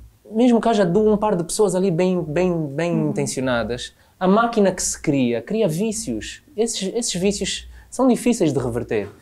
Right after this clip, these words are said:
Speaker 1: E não há nada, não há melhor lavagem do que sair dali, ir refrescar as ideias
Speaker 2: Renovar.
Speaker 1: e, e trabalhar
Speaker 2: Uhum.
Speaker 1: depois as pessoas para, para reconquistar a confiança.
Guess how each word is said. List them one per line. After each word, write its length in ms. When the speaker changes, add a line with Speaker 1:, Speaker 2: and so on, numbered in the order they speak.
Speaker 1:
E 120
não 120
há 60
nada, 420
não 140
há 100
melhor 260
lavagem 560
do 100
que 80
sair 380
dali, 560
ir 240
refrescar 460
as 140
ideias 680
Speaker 2:
Renovar. 260
Speaker 1:
e, 540
e 60
trabalhar 580
Speaker 2:
Uhum. 60
Speaker 1:
depois 680
as 180
pessoas 440
para, 220
para 300
reconquistar 540
a 40
confiança. 640